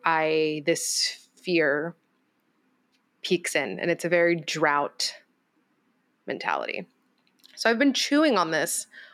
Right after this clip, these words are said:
a lot lately. And of course, as one does, also, I'm sorry if you're watching this video, 'cause I just know today's gonna be one of those days where I'm just fucking with my hair, so sorry. I'm really deep in the trenches of feeling this way.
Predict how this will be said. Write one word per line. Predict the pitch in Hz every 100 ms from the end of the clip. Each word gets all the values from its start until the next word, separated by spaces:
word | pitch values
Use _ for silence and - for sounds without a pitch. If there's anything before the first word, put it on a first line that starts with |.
| _ -
a | 170
lot | 151 156 151 - -
lately. | - - - - - - - _
And | 214
of | 226 226
course, | - 214 170 208 - - _ _ _ _ -
as | 202 202 196
one | 226 202
does, | 165 147 170
also, | 185 175 170
I'm | 165
sorry | - 156 156
if | 175
you're | 185
watching | 143 - 151
this | -
video, | 127
'cause | 165 - 151
I | 147
just | 156 160
know | 147
today's | - 139 147
gonna | 151
be | 147
one | 147
of | 151
those | 147
days | 147
where | -
I'm | -
just | - - - -
fucking | 156 147 139
with | -
my | 113
hair, | 127 135 170
so | - 104 - _
sorry. | - 131 - - - - - - - - _ _ _ _ _ _ _ _ _ _ _ -
I'm | 220 226 208
really | 196 240 262 269
deep | 214 202
in | 196
the |
trenches | 185 175 165 -
of | -
feeling | 165 143 135
this | 131
way. | 104 101